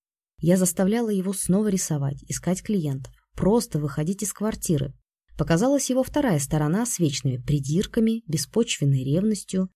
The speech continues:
настроением, что за одну секунду разгонялось от неподдельного счастья до ярости и внезапным отъездом.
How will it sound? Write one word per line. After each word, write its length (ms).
настроением, 840
что 200
за 140
одну 180
секунду 580
разгонялось 600
от 200
неподдельного 640
счастья 520
до 160
ярости 560
и 160
внезапным 580
отъездом. 600